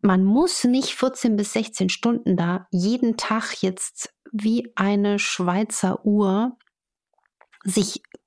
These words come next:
sklavisch dran halten, um, um, um einfach langfristig, äh, gut damit zu fahren. Deswegen, wenn man jetzt mal wirklich in einer schönen Runde zusammensitzt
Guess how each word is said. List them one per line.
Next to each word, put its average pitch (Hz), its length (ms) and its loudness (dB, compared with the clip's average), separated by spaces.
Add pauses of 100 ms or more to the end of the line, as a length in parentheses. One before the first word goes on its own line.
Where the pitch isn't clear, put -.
(260)
sklavisch 233 680 0
dran 185 280 0
halten, 190 520 0
um, 214 440 2 (640)
um, 208 300 2
um 202 240 2
einfach 196 440 -2
langfristig, 190 1000 -2
äh, 202 400 0
gut 208 320 0
damit 180 380 2
zu - 120 -6
fahren. 208 500 0
Deswegen, 190 580 2 (340)
wenn 196 140 4
man 190 120 2
jetzt 185 260 -4
mal 175 140 2 (100)
wirklich 247 500 -2 (240)
in 185 120 2
einer 180 120 2
schönen 233 300 2
Runde 208 300 2
zusammensitzt 180 1120 -2